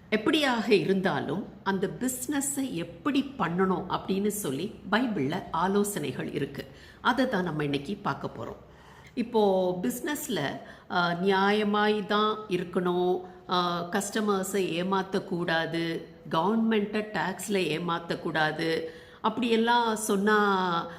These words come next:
ஒத்துக்கிறது ரொம்ப கொஞ்சம் கஷ்டமா தான் இருக்கும் இல்லையா? ஆனா பாருங்க, ஆ, நீதிமொழிகள் பதினாறாம் அதிகாரம் எட்டாவது வசனத்துல என்ன போட்டிருக்கு?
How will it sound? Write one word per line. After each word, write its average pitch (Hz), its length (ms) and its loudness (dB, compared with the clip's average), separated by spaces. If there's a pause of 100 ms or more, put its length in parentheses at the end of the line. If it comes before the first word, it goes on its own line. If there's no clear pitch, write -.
(140)
ஒத்துக்கிறது 226 560 4
ரொம்ப 180 260 0
கொஞ்சம் 165 260 -6
கஷ்டமா 170 440 -4
தான் 165 160 -4
இருக்கும் 147 380 -4
இல்லையா? 156 320 2 (380)
ஆனா 180 160 2
பாருங்க, 202 680 0 (220)
ஆ, 180 480 2
நீதிமொழிகள் 196 800 0
பதினாறாம் 190 720 0
அதிகாரம் 160 540 -2
எட்டாவது 190 500 -2
வசனத்துல 151 560 -6
என்ன 156 300 -4
போட்டிருக்கு? 147 580 -4